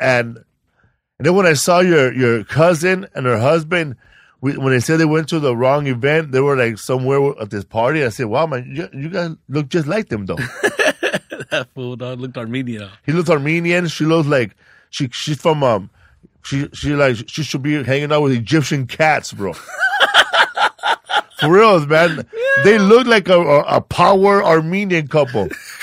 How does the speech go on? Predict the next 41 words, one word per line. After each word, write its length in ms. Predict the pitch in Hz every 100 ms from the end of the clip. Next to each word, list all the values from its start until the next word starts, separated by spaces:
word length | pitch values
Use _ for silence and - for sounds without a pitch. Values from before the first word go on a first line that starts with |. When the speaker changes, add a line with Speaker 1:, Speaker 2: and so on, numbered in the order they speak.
| -
Speaker 1:
with 180 | 139 -
the 80 | 117
best 380 | - 185 165
no 280 | 147 170 180
jobs 440 | 139 165 160 151 - _
paid 380 | 156 165 165 - _ -
for, 180 | 131 - _ _ -
paid, 400 | 147 180 196 135 104
bro. 240 | 107 92 139
Speaker 2:
<laughs> 40 | 339 349 254 233
They 60 | 147
look, 380 | 165 147 185 -
look, 280 | 320 156 156
they 60 |
live 180 | 151 185
on, 260 | 160 143 143
on 220 | 135 131
brand, 380 | 165 214 160 131
dude. 100 | 156
Speaker 1:
They're 140 | 254
big 240 | 208 254
fans, 460 | 202 196 285 254 175
man. 340 | 202 220 185 151 -
She 200 | - 240
had 200 | 247 262
a 60 | 190
s-, 220 | 131 -
your, 240 | 165 160 156
your, 180 | 147 -
your 200 | 143 131
sister 600 | 208 202 - 196 202 190
or 140 | 143
your 200 | 135 123
cousin. 500 | - 175 180 214 214 _ _ _ _ _ _
They 120 | 147
have 160 | 196 202
a 100 | 156
C 380 | - - 190 175
D 320 | 156 196 202
from 300 | - 185 160
me, 200 | 185